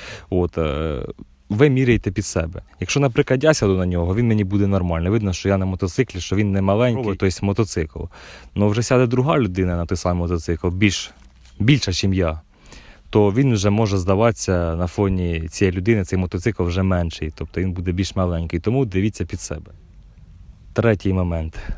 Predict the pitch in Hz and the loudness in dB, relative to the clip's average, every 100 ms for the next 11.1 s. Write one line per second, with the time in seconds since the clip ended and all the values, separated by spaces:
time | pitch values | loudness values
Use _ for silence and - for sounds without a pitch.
0 | - - - 104 143 127 113 101 90 95 | -10 -8 -4 0 2 2 2 -2 0 0
1 | 92 95 82 78 - 90 101 131 98 - | 2 0 -2 -4 -8 -4 2 4 2 2
2 | 95 87 85 - 92 135 117 98 87 - | 0 0 -4 -4 0 2 2 0 -4 -8
3 | - - - - - 104 104 98 98 90 | -20 -20 -20 -12 -2 0 2 2 0 0
4 | 90 - 90 85 - - - - - - | -4 -2 -2 -2 -6 -12 -20 -20 -20 -20
5 | - - - - 110 107 104 98 110 113 | -20 -20 -18 -2 2 2 2 2 2 4
6 | 110 98 95 - 120 104 - - 90 104 | 2 0 -6 0 2 2 -2 -2 -2 2
7 | 95 95 90 131 95 90 110 117 - - | 2 2 0 2 2 0 -2 -2 -4 -2
8 | 107 127 110 101 104 90 98 90 92 90 | 4 4 4 2 2 2 -2 0 0 0
9 | 87 78 - - - - - - - - | -2 -4 -10 -18 -18 -16 -18 -18 -18 -18
10 | - - - - 110 135 135 123 87 85 | -18 -18 -8 2 4 4 4 4 4 0